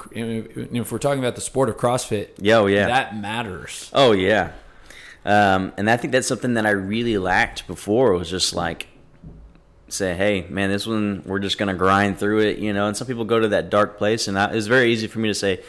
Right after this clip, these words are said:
Speaker 2: "Well, I'm doing fitness for fun," you know? And so <laughs>
Speaker 1: Well, and I'll tell you this, from, you know, again, a lot of our members will be listening, and, um, and, and that's why I love doing this, is 'cause
Speaker 2: Mm-hmm.
Speaker 1: they can kinda get into y'all's head a little
Speaker 2: Yeah.
Speaker 1: bit, kinda hear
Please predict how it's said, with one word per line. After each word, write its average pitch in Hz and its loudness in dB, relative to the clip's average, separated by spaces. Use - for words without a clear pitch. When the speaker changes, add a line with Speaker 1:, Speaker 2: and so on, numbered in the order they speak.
Speaker 2:
"Well, 147 0
I'm 185 -2
doing 143 0
fitness 139 -2
for 160 0
fun," 147 2
you 123 4
know? 113 4
And 143 6
so 196 8
<laughs> - 2
Speaker 1:
Well, 143 6
and 139 0
I'll 160 2
tell 180 0
you 165 2
this, 156 -2
from, 127 -6
you 131 -6
know, 110 -4
again, 117 -4
a 113 -4
lot 120 0
of 120 -4
our 113 -2
members 110 -4
will 113 -6
be 110 -2
listening, 104 -4
and, 101 -6
um, 95 -6
and, 117 -6
and 117 -4
that's 117 -2
why 117 2
I - 2
love 110 0
doing 117 -2
this, 101 -6
is 104 -8
'cause 95 -4
Speaker 2:
Mm-hmm. 95 -6
Speaker 1:
they 113 -2
can 113 -8
kinda 110 -6
get 107 -4
into 104 -6
y'all's 101 -4
head 131 0
a 131 -2
little 127 0
Speaker 2:
Yeah. 127 6
Speaker 1:
bit, 123 0
kinda 113 -6
hear 113 -2